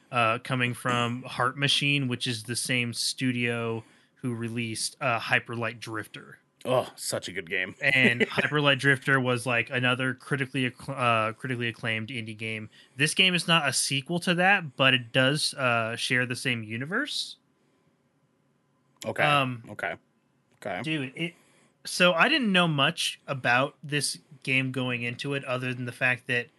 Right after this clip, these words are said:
Speaker 1: it had, like, a really stylized art approach, uh, which they did with Hyper Light Drifter as, like, the homage to,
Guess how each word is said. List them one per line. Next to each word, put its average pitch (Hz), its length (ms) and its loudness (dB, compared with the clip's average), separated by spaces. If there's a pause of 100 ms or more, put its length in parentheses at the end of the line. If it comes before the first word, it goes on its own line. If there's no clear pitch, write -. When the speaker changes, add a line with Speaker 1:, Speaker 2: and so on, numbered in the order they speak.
(320)
Speaker 1:
it 123 100 -2
had, 135 220 4
like, 127 300 2
a 131 100 0
really 127 640 -2
stylized 123 960 2
art 120 200 -2
approach, 147 680 -6 (280)
uh, 127 280 0
which 139 200 -2
they 170 120 6
did 147 140 0
with 143 120 0
Hyper 139 240 2
Light 127 220 2
Drifter 127 320 0
as, 123 100 -2
like, 127 160 0
the 139 140 -4
homage 117 680 -2
to, 110 540 -6